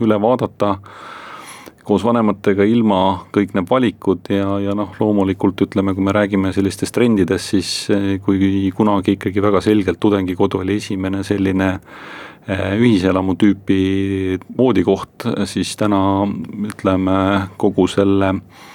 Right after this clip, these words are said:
uue, uue keskkonna raames ikkagi väga, väga paljud eelistavad, eh, ka võimalusel nii-öelda võimalikult eraldiseisvat elamist, et, eh, et mitte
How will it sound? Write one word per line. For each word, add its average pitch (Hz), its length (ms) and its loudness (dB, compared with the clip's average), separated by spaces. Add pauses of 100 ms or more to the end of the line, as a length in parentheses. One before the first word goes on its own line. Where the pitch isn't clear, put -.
(420)
uue, 110 300 4 (180)
uue 113 240 4
keskkonna 98 400 2
raames 98 460 2
ikkagi 98 320 -2
väga, 101 280 0 (840)
väga 95 160 2 (160)
paljud 107 400 2
eelistavad, 95 640 0 (240)
eh, 95 400 -2 (280)
ka - 120 -4
võimalusel 95 800 2
nii-öelda 98 560 0 (320)
võimalikult 98 560 2
eraldiseisvat 92 880 0
elamist, 80 540 -2
et, 90 340 -4
eh, 92 320 2 (220)
et 101 100 -10
mitte 95 460 0